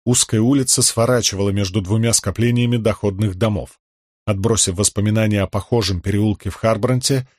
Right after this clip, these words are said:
Шалан быстро туда свернула, а потом немедленно выдохнула буресвет, пытаясь вылепить из него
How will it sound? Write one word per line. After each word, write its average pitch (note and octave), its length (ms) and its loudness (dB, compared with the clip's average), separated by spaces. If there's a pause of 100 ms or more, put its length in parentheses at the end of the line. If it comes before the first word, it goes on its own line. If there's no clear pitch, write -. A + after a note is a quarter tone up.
(240)
Шалан C3+ 380 2
быстро G#2 460 0
туда A#2 340 0
свернула, C3+ 640 0 (140)
а G#2 100 -8
потом A#2+ 280 2
немедленно C3 600 4
выдохнула G#2 600 0
буресвет, G#2+ 560 0 (220)
пытаясь B2+ 500 2
вылепить C3 440 0
из A2 140 2
него A2+ 300 2